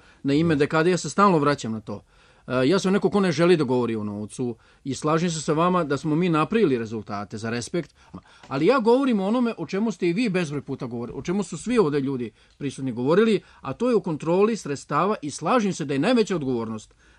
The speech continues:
na državi, jer je ona preuzela obavezu. I rekao sam da je potpisivanje međunarodne dekade zapravo vlada te države preuzela obavezu i odgovornost da postavi sistem. E, taj sistem je kod nas bio urušen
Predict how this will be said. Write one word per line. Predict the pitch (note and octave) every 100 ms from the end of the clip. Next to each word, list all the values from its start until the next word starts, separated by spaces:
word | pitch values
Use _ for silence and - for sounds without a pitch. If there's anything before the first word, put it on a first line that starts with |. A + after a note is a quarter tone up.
| -
na | D3 C#3+
državi, | E3 E3 G#3+ A#3+ A#3 _ -
jer | D3 D#3+
je | D#3+
ona | - E3 G#3 A#3 - -
preuzela | F#3+ G3 E3 D#3+ D3
obavezu. | E3 C#3+ A#2 A2 -
I | C3 C3
rekao | A3+ G#3+
sam | F3 D3+
da |
je | B2+
potpisivanje | C#3+ B2+ - A3+ G#3+ E3
međunarodne | D3+ D#3 D#3+
dekade | C#3 C3+ C#3 C#3+ C#3+ _ _ _
zapravo | - C#3+ C#3 E3+ F3+ C#3+
vlada | D3+ E3 G3 A#3+ A#3 _ _
te | G#3 G3+
države | E3+ E3 F#3
preuzela | D3+ E3 D#3 C#3 C#3
obavezu | C3+ C#3 B2+
i | C3
odgovornost | B2 B2+ C3+ C3 - _ _ -
da | B2
postavi | - D#3+ E3 G3+ F3+
sistem. | F3 D#3 - B2+ - -
E, | D3
taj | - C4+
sistem | A3 G#3+ B3 A3
je | F3
kod | F3+
nas | F3 D3
bio | D#3
urušen | C3+ E3+ - A#3